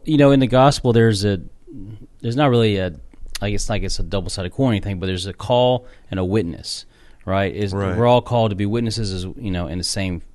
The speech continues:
Speaker 1: term of what a calling is. And call is to kinda, like, change your behavior, but a witness is to speak in favor for Christ.
Speaker 2: Yeah.
Speaker 1: And that's the difference where people are,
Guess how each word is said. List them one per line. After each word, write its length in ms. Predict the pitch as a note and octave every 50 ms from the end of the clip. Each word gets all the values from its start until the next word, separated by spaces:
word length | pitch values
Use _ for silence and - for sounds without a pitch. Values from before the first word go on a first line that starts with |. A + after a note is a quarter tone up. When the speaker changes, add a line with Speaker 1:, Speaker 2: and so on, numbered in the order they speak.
| - - - - - - -
Speaker 1:
term 260 | - D3 C3+ A2+ G#2
of 120 | G2 F#2
what 180 | F#2 F2+ - - F#2
a 60 | F#2
calling 460 | - - - F#2+ F#2 F#2+ F#2 F2 F#2+
is. 340 | A2 A2 - C2+ - - - - - - - - - - -
And 320 | - A2 G#2+ G#2+ - - -
call 360 | - - D#3 F3+ F#3+ F3 C#3+
is 120 | A#2+ G#2+ -
to 100 | - A2
kinda, 240 | - A#2+ A2+ A2
like, 320 | G#2+ G2+ G2+ G2+ G2+ F#2+ -
change 400 | - - - B2 A#2+ A#2+ A2+ G#2
your 100 | G#2+ F#2+
behavior, 600 | G#2 G2 F2 G#2+ G2+ F#2+ F2+ D2+ D2 C#2+ F2 - - - _ _ _ _ _
but 100 | - G2
a 40 | G2+
witness 420 | G#2+ C3+ E3+ C#3+ A#2 A2 G2 -
is 140 | G#2+ F#2 -
to 120 | - F#2
speak 600 | F2 - - - - - - - C#3+ B2 G#2 -
in 100 | G2+ F#2
favor 380 | E2+ - - G#2 G2 F#2 F2 E2
for 160 | - - E2+
Christ. 560 | - - - E2+ C2 - - - - - - - - - _ _ -
Speaker 2:
Yeah. 260 | A2+ A2 G#2 F#2+ F2
Speaker 1:
And 200 | G2 G#2+ G#2+ A2+
that's 220 | B2+ D3 C3+ - -
the 60 | A2
difference 500 | G2 A#2 A#2 - - G2+ F#2 F2+ - -
where 120 | G#2 G2
people 460 | - C3+ C3+ B2 A#2+ A2+ A2 G2+ - -
are, 360 | G#2 G#2+ G2+ G2 G2 F#2+